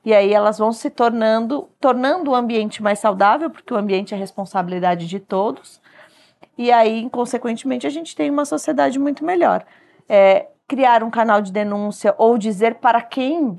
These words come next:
as pessoas vão transmitir, e pra cada empresa vai ter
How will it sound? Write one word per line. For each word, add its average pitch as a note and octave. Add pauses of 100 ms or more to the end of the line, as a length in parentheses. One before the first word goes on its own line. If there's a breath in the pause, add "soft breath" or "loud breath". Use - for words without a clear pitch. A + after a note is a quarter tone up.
as F#3
pessoas F#3
vão F3
transmitir, F#3
e G#3+
pra E4+
cada E4+
empresa E4
vai E4+
ter E4+